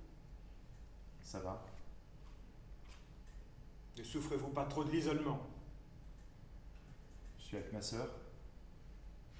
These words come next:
Speaker 2: Et votre jardinier ?
Speaker 1: Il n'est plus là que rarement.
Speaker 2: La vie paroissiale ne vous manque pas ?
Speaker 1: Si, bien sûr.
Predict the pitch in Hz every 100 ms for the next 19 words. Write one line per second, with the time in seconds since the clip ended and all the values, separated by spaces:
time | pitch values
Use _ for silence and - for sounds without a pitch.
0 | - - - - - - - 120 117 135
1 | 135 131 139 139 139 - - - - -
2 | - - - - - - - - 110 117
3 | 120 120 127 123 117 110 107 107 - -
4 | - - - - - - - - - -
5 | - - - - - - 107 117 127 139
6 | 123 131 - 143 135 123 110 127 135 135
7 | - 147 151 - - - - - - -
8 | - - - - - - - - 110 101
9 | 95 107